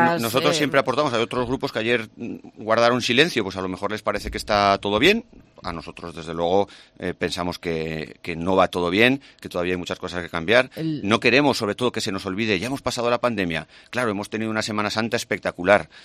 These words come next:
Speaker 1: de las, de mayor afluencia de público, de, de visitantes, de segunda residencia, de turistas. ¿Entonces ya se nos olvidan todos los males? No, no. En
Speaker 2: Esto
Speaker 1: primer
Speaker 2: me lleva a hablar, autocaravanas.
Speaker 1: Claro.
Speaker 2: También has visto en esta Semana Santa que
Speaker 1: Claro,
Speaker 2: no se
Speaker 1: una
Speaker 2: está,
Speaker 1: vez más
Speaker 2: ¿cómo está la normativa? ¿Están
Speaker 1: vamos a
Speaker 2: habilitadas las zonas?
Speaker 1: Claro, es que vamos a llevar un año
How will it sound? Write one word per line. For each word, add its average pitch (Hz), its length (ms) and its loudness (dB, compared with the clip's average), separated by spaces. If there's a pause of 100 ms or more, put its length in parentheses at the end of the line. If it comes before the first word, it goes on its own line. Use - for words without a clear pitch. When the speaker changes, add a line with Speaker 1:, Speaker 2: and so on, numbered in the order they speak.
(100)
Speaker 1:
de 90 140 -4
las, 85 320 0
de 92 180 -6
mayor 85 340 0
afluencia 110 480 0
de 107 160 2
público, 101 580 -4 (240)
de, 92 380 2
de 92 100 0
visitantes, 95 600 0
de 92 80 -2
segunda 98 320 -2
residencia, 104 720 2 (180)
de 98 100 -4
turistas. 101 600 -4
¿Entonces 95 200 -6
ya 104 60 0
se 104 120 -6
nos 104 120 -6
olvidan 107 340 0
todos 110 200 0
los 113 140 -2
males? 190 400 -6 (280)
No, - 280 -4 (360)
no. 82 220 -6 (120)
En 95 80 -2
Speaker 2:
Esto - 100 -4
Speaker 1:
primer 101 240 2 (300)
Speaker 2:
me 170 120 -2
lleva 170 140 0
a - 20 2
hablar, 175 260 0
autocaravanas. 165 920 -2 (580)
Speaker 1:
Claro. 120 240 6
Speaker 2:
También 180 240 4
has 175 120 0
visto 185 280 0
en 175 60 -2
esta 170 180 -2
Semana 170 320 -2
Santa 170 400 -2
que 180 100 -2
Speaker 1:
Claro, 113 300 4
Speaker 2:
no - 80 -2
se 127 80 0
Speaker 1:
una 151 80 2
Speaker 2:
está, 151 100 4
Speaker 1:
vez 151 140 4
más 151 100 4
Speaker 2:
¿cómo 202 140 2
está 202 160 0
la 208 100 4
normativa? 208 640 -2
¿Están 196 180 0
Speaker 1:
vamos 190 120 4
a 190 60 2
Speaker 2:
habilitadas 185 360 2
las 180 200 -2
zonas? 196 480 -2
Speaker 1:
Claro, - 180 -16
es - 80 -12
que 107 100 -8
vamos 95 280 -8
a 107 60 -4
llevar 107 200 0
un 110 160 0
año 113 380 2